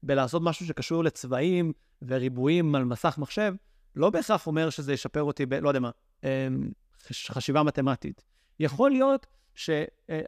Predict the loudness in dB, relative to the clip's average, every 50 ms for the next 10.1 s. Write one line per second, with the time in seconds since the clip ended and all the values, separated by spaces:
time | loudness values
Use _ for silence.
0 | -10 -12 -8 -4 -2 0 0 2 2 4 4 4 4 2 0 -2 -2 0 0 2
1 | 2 2 0 0 0 -2 -2 0 0 0 2 2 2 2 2 0 -4 -4 -2 -2
2 | -2 -2 -2 0 0 0 0 0 0 0 0 0 0 -2 -2 -2 -2 -2 0 2
3 | 2 0 0 -2 -4 _ _ _ _ -10 -6 -4 -2 2 4 4 4 4 4 4
4 | 4 2 2 0 0 -2 -2 -2 -2 -2 -2 -2 0 0 0 0 0 2 2 4
5 | 4 2 2 0 -4 -12 -20 _ -2 0 0 0 2 2 2 2 0 0 -2 -2
6 | -2 0 0 -2 -2 -4 -2 -2 0 0 -2 -2 -4 -4 -2 -2 0 0 -2 -2
7 | -4 -6 -6 -4 -2 -2 -2 -2 -2 -2 -2 -2 -4 -4 -6 -10 -12 -12 -12 -8
8 | -6 -4 -4 -4 -4 -4 -4 -2 0 0 0 0 0 0 0 0 0 0 -2 -4
9 | -4 -4 -4 -4 -4 -4 -2 0 0 0 0 0 0 -4 -8 -6 -2 2 2 2
10 | 2